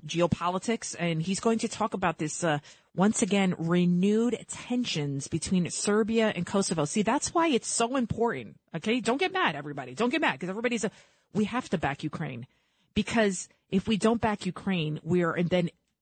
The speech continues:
emboldening Russia. We are emboldening an aggressor, a Hitler-like, a Stalin-esque like type of person who wants to take over the world.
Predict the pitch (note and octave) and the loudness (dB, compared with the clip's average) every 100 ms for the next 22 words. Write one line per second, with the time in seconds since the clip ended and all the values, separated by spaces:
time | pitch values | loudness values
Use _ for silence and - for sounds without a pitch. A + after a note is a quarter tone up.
0 | - F3+ D#3 F3+ A3 A3 G#3+ G3+ - D#3+ | 0 0 2 2 4 2 2 0 -4 -6
1 | E3 - C#3 - E3+ F#3 - F3+ E3 - | -4 -4 -6 -6 0 0 2 2 0 -4
2 | - - F3+ D#3 F#3 C4 G#3+ A3+ G#3+ G3 | -16 0 0 2 2 2 2 2 2 0
3 | F#3 D#3+ E3+ F3 - D3+ - D3 G3+ B3+ | 0 0 0 0 0 -4 -4 -6 -2 0
4 | A3 F#3+ E3 D3+ D#3 - D#3+ C#3+ C#3 - | 2 0 2 0 -2 -4 -8 -6 -4 -6
5 | - G3+ G#3+ G#3+ G3 F#3 G3 - E3+ F3+ | 0 2 4 4 0 -2 -2 -4 0 2
6 | E3 - - - G#3 - - - F#3+ F#3+ | 2 -2 -10 -4 -4 -4 -8 -4 -2 0
7 | E3 D#3+ E3+ F#3 - - - G3+ - F#3 | 0 2 2 2 0 -6 -4 -2 2 2
8 | F3+ E3 E3+ E3+ C#3 | 2 2 2 2 0